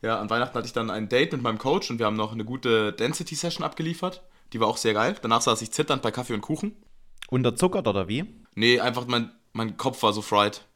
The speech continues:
Speaker 2: Ah, okay.
Speaker 1: Also die Session war sehr, sehr hart. Und dann saßen wir da,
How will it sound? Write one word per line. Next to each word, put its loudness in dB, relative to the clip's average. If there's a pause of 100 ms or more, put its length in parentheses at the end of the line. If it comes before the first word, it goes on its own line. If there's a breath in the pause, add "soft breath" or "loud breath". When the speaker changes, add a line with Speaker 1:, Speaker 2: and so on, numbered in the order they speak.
(600 soft breath)
Speaker 2:
Ah, 2
okay. -6
Speaker 1:
Also 2
die -14
Session 0
war 6
sehr, 2
sehr 2
hart. 4 (420 loud breath)
Und -4
dann 0
saßen 2
wir 2
da, 4